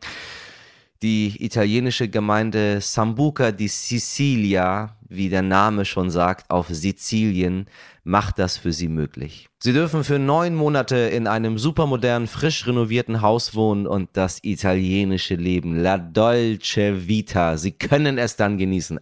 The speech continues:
achtzig Kilometer südlich von Palermo in einem kleinen, süßen sechstausend Einwohnerdorf.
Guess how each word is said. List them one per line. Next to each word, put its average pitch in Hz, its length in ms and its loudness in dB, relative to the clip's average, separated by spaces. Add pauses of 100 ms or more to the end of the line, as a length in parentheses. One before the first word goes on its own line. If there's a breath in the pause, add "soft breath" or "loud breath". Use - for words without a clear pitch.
achtzig - 640 -2
Kilometer 98 600 0 (240 loud breath)
südlich 107 600 0
von 98 180 0
Palermo 92 580 2 (420 loud breath)
in 107 200 0
einem 117 440 0
kleinen, 123 720 0
süßen 104 600 -2
sechstausend 92 920 -2
Einwohnerdorf. 73 800 -4